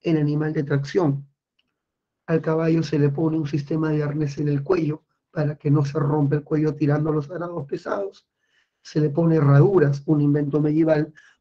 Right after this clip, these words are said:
para que tenga peso y tracción. Con todas esas innovaciones, rotación trienal,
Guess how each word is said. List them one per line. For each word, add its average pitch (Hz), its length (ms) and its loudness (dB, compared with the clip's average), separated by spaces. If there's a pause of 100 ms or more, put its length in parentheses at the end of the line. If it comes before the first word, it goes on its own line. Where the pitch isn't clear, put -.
para 143 260 2
que 143 80 -2
tenga 143 360 0
peso - 260 0
y 135 60 -4
tracción. 139 720 -2 (880)
Con 156 200 2
todas 196 320 2
esas - 300 -6
innovaciones, 143 1040 2 (320)
rotación 143 560 -2
trienal, 143 640 4